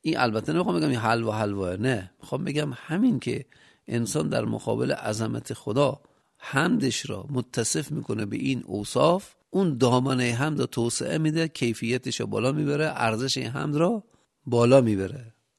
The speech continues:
در نظر خدا هم ارزش داره، اگر ارزش نداشت امام این کارا نمی‌کرد. ولا حساب لعدده، هیچ حسابی برای عددش نباشه.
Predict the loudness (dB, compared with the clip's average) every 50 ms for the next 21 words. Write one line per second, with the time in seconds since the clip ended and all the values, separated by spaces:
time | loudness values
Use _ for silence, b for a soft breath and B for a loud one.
0 | _ _ -10 -8 -8 -6 -8 -8 -6 -6 -6 -6 -6 -8 -8 -6 -4 -4 -4 -4
1 | -6 -8 -10 -10 -10 -8 -10 -10 -10 -12 -14 -14 -16 -16 -14 -10 -6 -2 -2 0
2 | 0 -2 -2 -4 -6 -6 -6 -8 -10 -10 -10 -10 -8 -4 -2 -2 0 -2 -2 -6
3 | -10 -16 b b b b b b b b b b b b _ -4 -2 0 0 0
4 | 0 -2 -2 -2 -4 -4 -4 -2 -4 -4 -6 -8 -8 -12 -14 -16 -18 -20 -20 -20
5 | -20 _ _ _ _ _ _ _ _ 4 6 8 8 8 6 4 2 2 2 2
6 | 4 4 4 6 6 4 4 2 2 0 -2 -2 -2 -2 -2 -2 -2 -2 -2 -2
7 | 0 0 0 -2 -2 -2 -2 0 0 0 0 0 2 2 2 2 2 2 2 0
8 | 0 -2 0 0 0 0 2 0 0 0 -2 -4 -4 -4 -4 -4 -4 -6 -10 -12
9 | -14